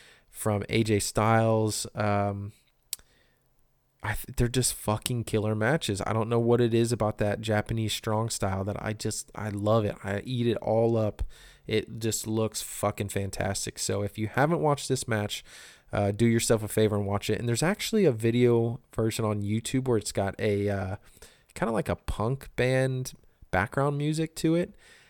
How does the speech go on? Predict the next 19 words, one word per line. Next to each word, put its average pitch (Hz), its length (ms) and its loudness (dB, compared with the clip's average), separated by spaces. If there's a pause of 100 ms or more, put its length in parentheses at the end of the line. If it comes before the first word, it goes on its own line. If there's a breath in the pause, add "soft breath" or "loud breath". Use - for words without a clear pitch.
(200 soft breath)
And 113 140 2
it 131 120 2
just - 220 2
works, 110 420 4
man. 104 240 2
It 151 140 2
<laughs> - 20 2
works - 280 0
really 143 260 8
well. 127 380 6
I, 107 200 2
I, 107 420 0 (320)
normally 127 680 4
I'm 113 180 4
like, 104 340 0
I 117 80 2
want 117 220 2
the 107 100 4
real 110 540 4